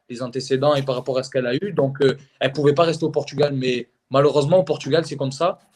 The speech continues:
Une fois que on est en quarantaine ou on peut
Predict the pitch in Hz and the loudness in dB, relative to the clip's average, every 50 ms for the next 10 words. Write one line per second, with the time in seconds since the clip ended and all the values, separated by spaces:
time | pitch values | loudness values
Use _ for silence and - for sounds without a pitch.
0 | _ _ _ - 139 139 139 139 175 175 175 - 170 156 151 147 143 135 131 131 | _ _ _ -6 -4 -4 0 2 2 2 2 2 0 0 0 2 2 2 2 2
1 | 127 - _ _ _ 139 143 143 147 139 135 135 165 156 151 156 151 147 170 170 | 0 -2 _ _ _ -2 0 0 0 -2 0 0 0 0 0 0 0 2 4 4
2 | 165 165 165 160 147 143 143 139 135 135 - - - 170 170 165 160 | 4 4 2 -2 -4 -6 -6 -8 -8 -10 -14 -8 -2 0 0 0 -2